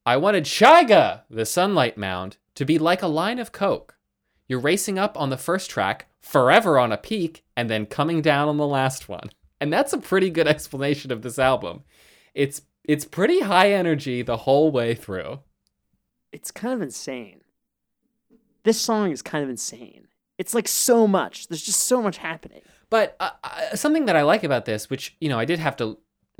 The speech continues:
Speaker 1: read the lyrics to, to really get, is that it's not entirely just, like, "Drugs are cool and I like doing drugs," you know? Um, like, this song specifically is kind of being sick of the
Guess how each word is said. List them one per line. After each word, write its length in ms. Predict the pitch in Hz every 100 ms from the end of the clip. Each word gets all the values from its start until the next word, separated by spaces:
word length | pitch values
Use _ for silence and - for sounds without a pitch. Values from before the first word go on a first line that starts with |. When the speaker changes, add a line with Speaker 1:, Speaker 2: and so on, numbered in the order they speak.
| 135
Speaker 1:
read 300 | 131 139 131
the 80 | 113
lyrics 420 | 107 117 107 -
to, 260 | - 98 -
to 420 | - 113 101 98 -
really 280 | 110 107
get, 440 | 85 120 113 92 - _ -
is 100 | 135
that 120 | 156
it's 100 | 156
not 140 | 196 214
entirely 360 | 156 151 139
just, 200 | 131 120
like, 300 | 104 95 - _ _
"Drugs 360 | - 185 156 -
are 60 | 131
cool 380 | - 214 160 156
and 340 | 165 147 131
I 40 | 104
like 400 | 127 214 165 -
doing 340 | 196 156 104
drugs," 960 | 110 165 214 147 95 82 50 - - -
you 100 | 107
know? 320 | 113 127 156 - _ _ _ _ _ _ _ _ _ _ -
Um, 580 | 117 110 107 104 104 - _ _ -
like, 140 | 127
this 180 | 190 220
song 180 | 175 139
specifically 800 | - 120 156 151 139 117 101 95
is 180 | 104
kind 340 | - - 117 117
of 200 | 107 98
being 320 | 113 107 98
sick 500 | - - 120 113 -
of 480 | 110 104 98 92 - _ _ _ _ _ _
the 600 | 95 107 101 95 92 90